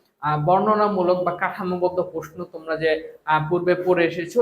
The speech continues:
এরকম বড় প্রশ্নগুলো actually সক্রিয় পরীক্ষণের অন্তর্ভুক্ত থাকবে। তো এখন আমরা তোমাদের বইগুলা থেকে বা তোমাদের এই যে বইটি আছে,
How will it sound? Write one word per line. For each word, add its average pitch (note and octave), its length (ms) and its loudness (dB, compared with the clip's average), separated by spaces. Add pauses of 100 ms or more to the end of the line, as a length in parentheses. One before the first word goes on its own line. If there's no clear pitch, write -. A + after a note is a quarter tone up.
এরকম F#3+ 420 2
বড় F3+ 280 2
প্রশ্নগুলো F#3 520 -2
actually F#3 460 -4 (340)
সক্রিয় A3+ 520 0
পরীক্ষণের F#3 720 -2 (280)
অন্তর্ভুক্ত F3 640 -2 (580)
থাকবে। F3 360 -4 (560)
তো G#3+ 340 2
এখন G#3+ 280 2
আমরা A#3+ 640 2
তোমাদের G3 320 2
বইগুলা F3+ 920 2
থেকে F#3 380 -2
বা E3 160 0
তোমাদের E3 380 -4
এই F3 120 -2
যে F#3 180 2
বইটি D#3+ 420 0
আছে, D#3 280 0